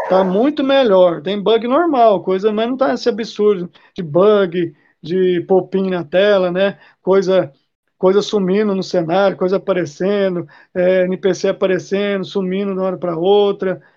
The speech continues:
é, bug, é, queda de F P S. No PlayStation cinco, por exemplo, não tem. Eu vi streamer jogando no PlayStation cinco, comentando,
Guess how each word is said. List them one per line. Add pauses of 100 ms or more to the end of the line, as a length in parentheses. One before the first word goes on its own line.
(300)
é,
bug, (480)
é,
queda
de
F
P
S. (200)
No
PlayStation
cinco,
por
exemplo,
não
tem.
Eu
vi (340)
streamer
jogando
no
PlayStation
cinco,
comentando,